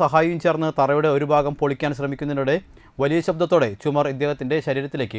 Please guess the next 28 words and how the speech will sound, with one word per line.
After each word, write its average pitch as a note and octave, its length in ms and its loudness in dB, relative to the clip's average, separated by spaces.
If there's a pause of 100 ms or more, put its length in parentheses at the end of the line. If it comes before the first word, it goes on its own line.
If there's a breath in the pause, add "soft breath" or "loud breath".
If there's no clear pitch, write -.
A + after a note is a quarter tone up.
ഇടിഞ്ഞു C3 240 -4
വീഴുകയായിരുന്നു. A2 560 -4 (680 soft breath)
ഇതോടുകൂടി B2 400 -2 (100)
കിണറിനോട് C3 460 -2
ചേർന്നുള്ള C3+ 400 0
തറയിലെ C3+ 360 0
കോൺക്രീറ്റും C3+ 480 0 (140)
ഇടിഞ്ഞു A2 300 -6
താഴ്ന്നു. A#2 260 -2 (640 soft breath)
കെട്ടിടാവശിഷ്ടങ്ങളിൽ F3+ 840 0
നിന്ന് F3+ 220 0
പുറത്തെടുത്ത E3 360 0 (100)
രാമാനുജനെ D3+ 460 0 (520)
ടി C3 120 0
പി C#3 100 -4
എസ് C#3 120 -4
സി D3+ 100 -2
ബാങ്കിന്റെ C#3+ 400 0
ആംബുലൻസിൽ C#3 440 -2 (180)
ആശുപത്രിയിലെത്തിച്ചു. A2+ 680 -4 (480 loud breath)
പെരിങ്ങോട്ടുകര A#2+ 400 -4 (160)
അതിശയ B2+ 400 -2
റോഡ് C3+ 200 0 (100)
ഞാറ്റുവെട്ടി C#3 440 -2 (300)
നരേന്ദ്രന്റെ C#3 560 -2
ഉടമസ്ഥതയിലുള്ളതാണ് C#3+ 840 -2 (260)
അപകടത്തിൽപ്പെട്ട C3 640 -4
വീട്. G#2+ 220 -4